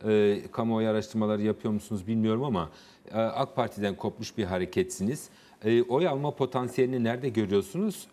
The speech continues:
Ve eğer bunun içinde ak Parti gibi bir,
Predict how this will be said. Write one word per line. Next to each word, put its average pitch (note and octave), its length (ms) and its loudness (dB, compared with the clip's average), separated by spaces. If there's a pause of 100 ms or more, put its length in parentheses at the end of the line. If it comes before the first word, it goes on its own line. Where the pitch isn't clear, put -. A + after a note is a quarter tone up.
Ve G2 300 -2
eğer D3+ 360 2
bunun C#3 180 -2
içinde G#2+ 500 0
ak A#2 280 -6
Parti G#2+ 500 0
gibi F#2+ 260 -4
bir, G#2 220 0